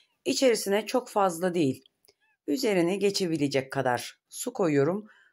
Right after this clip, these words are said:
Konsantre yapacağım, fazla sulu olsun istemiyorum. Siz isterseniz içerisine farklı aromatik gıdalardan koyabilirsiniz, ilave yapabilirsiniz. Ben zerdeçal ve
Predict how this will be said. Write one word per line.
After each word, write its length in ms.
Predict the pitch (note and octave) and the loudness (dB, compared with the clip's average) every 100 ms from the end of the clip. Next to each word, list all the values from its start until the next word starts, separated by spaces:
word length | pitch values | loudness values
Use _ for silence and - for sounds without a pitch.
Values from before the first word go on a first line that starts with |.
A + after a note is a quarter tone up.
| _ - | _ -4
Konsantre 600 | B3+ A3+ G3+ E3 C#3+ D3 | -2 -2 0 -2 0 2
yapacağım, 500 | C3 C3 D#3 E3+ F#3 | 2 0 -2 -2 -2
fazla 360 | G#3 E3 D#3 | -2 -2 -2
sulu 220 | D#3+ - D#3+ | -8 -2 -2
olsun 280 | D3 - | -2 -4
istemiyorum. 760 | C#3+ C3+ - D3 B2 B2+ D3+ A3+ _ _ _ _ _ _ _ _ _ _ | -6 -6 -4 -2 -2 -2 -4 -6 _ _ _ _ _ _ _ _ _ _
Siz 300 | - - A#3+ | -6 0 0
isterseniz 760 | - - C4 A#3+ A#3 D#3+ F3+ F3+ | 0 0 2 2 0 0 0 -4
içerisine 720 | D#3+ A#3+ E3+ D3+ C#3+ D3 F3 | -4 0 0 -2 0 2 0
farklı 600 | F#3 G#3+ G3+ F3 E3 F3 | 0 -2 -2 -2 0 0
aromatik 880 | F3+ F3+ F3 D3 - F3 - - - - | 0 2 0 -4 -6 -12 -10 -12 -12 -8
gıdalardan 680 | E3 D3+ C#3+ B2+ C3 D3 D#3 | 0 2 2 2 0 -2 -2
koyabilirsiniz, 920 | - E3+ C#3+ C#3+ B2 - B2+ C3+ D3 | 0 2 2 0 -4 -4 -2 -2 -2
ilave 340 | F3+ D#3 C#3 | 2 2 4
yapabilirsiniz. 960 | C3+ C#3 C#3 C#3+ C3+ C3 A#2+ C3 C#3 - - - - _ - | 2 0 -4 -2 -2 -2 -4 -4 -4 -10 -18 -20 -20 _ 2
Ben 200 | G#3 F#3+ | 2 2
zerdeçal 680 | E3+ F3+ C#3+ C3+ C#3 B2+ B2 | 2 2 2 0 0 0 2
ve 280 | C#3+ D#3+ | 0 -2